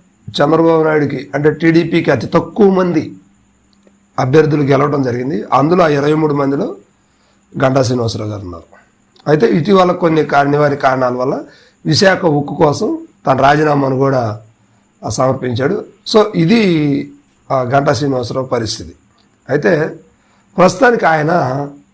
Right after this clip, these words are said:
భీమిలి నుంచి పోటీ చేయాలని బాగా ఆశతో ఉన్నాడు. అయితే అధిష్టానం దానికి, టీడీపీ అధిష్టానం ఒప్పుకోవట్లేదు.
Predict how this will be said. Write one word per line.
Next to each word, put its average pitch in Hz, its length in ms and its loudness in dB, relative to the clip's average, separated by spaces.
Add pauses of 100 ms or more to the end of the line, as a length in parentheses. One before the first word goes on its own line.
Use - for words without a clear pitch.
(800)
భీమిలి 226 500 4
నుంచి 196 220 0
పోటీ 165 300 2
చేయాలని 135 640 -2 (340)
బాగా 139 340 2
ఆశతో 135 420 0
ఉన్నాడు. 95 320 -6 (960)
అయితే 175 160 -2
అధిష్టానం 185 600 2
దానికి, 143 600 0
టీడీపీ 147 380 0
అధిష్టానం 131 360 -2
ఒప్పుకోవట్లేదు. 110 720 -4